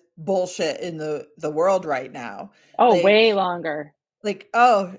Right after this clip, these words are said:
Speaker 1: uh, the last time I had joy, <sighs> I think I smoked weed in nineteen ninety-three." <laughs> Like
Speaker 2: Right?
Speaker 1: <laughs>
Speaker 2: Right? And then the permission people need to experience joy and to share their joy. I've had several people recently,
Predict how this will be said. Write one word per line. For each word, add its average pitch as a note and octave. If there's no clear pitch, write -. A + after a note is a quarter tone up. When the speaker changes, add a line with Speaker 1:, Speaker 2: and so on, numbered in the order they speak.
Speaker 1:
uh, G#3+
the G3+
last A3
time D4
I C4
had G#3+
joy, A3+
<sighs> G#3
I G#3+
think A#3
I G#3
smoked G#3
weed G#3
in F3+
nineteen F3+
ninety-three." F3
<laughs> G3+
Like G#3+
Speaker 2:
Right? C#4+
Speaker 1:
<laughs> -
Speaker 2:
Right? C4+
And C4+
then C4
the A3
permission A3+
people G3+
need F3
to F#3
experience C4
joy D#3
and E3+
to E3+
share C#4+
their C#4
joy. D#3
I've F3
had G3
several A3
people G3+
recently, F3